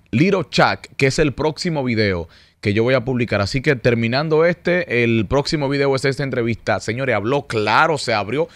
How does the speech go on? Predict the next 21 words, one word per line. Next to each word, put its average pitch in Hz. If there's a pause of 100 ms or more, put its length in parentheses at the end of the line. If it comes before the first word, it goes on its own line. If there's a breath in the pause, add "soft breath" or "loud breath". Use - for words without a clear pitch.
(240 loud breath)
Creo 180
que 269
la 269
entrevista 208
más 175
sincera 156
de 156
Little 123
Chuck, 127
El 143
Sofoque. 80
Tienen 139
que 120
verla. 67 (1040)
Les 170
comentaba 151 (760 loud breath)
que 175 (200)
al 170
día 302
de 254
hoy 143